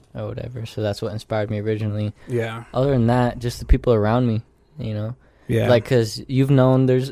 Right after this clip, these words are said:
Speaker 1: there's been times to where, I mean, music's always in my life
Speaker 2: Mm-hmm.
Speaker 1: and everything, and I, I'm always writing, but sometimes I don't really, like, actually put anything out for, there's been times where, like, I didn't put nothing out for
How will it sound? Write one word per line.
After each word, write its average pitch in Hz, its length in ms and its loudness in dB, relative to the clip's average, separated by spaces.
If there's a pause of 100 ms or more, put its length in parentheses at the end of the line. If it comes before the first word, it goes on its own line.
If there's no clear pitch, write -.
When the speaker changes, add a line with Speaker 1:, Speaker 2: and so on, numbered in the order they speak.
Speaker 1:
there's 160 240 2
been 180 160 2
times 156 360 -2
to 139 100 -6
where, 127 200 0 (220)
I 139 60 -2
mean, 127 180 4
music's 131 360 2
always 113 240 4
in 113 60 0
my 104 120 -6
life 104 340 -4 (480)
Speaker 2:
Mm-hmm. 113 120 -2
Speaker 1:
and 104 80 0
everything, 110 420 0
and 107 220 -6
I, - 180 -10
I'm 120 220 0
always 123 260 4
writing, 120 460 0 (500)
but 123 140 -2
sometimes 143 440 0
I 139 60 2
don't 131 220 0
really, 120 200 0
like, 107 280 -6 (760)
actually 110 360 -6
put - 200 -10
anything 113 360 -6
out 104 220 -6
for, 113 220 -4
there's 127 280 0
been 131 140 0
times 127 340 2
where, 120 100 2
like, 107 260 0
I 117 120 0
didn't 113 180 -2
put 120 140 -6
nothing 113 320 -6
out - 180 -8
for 117 220 -6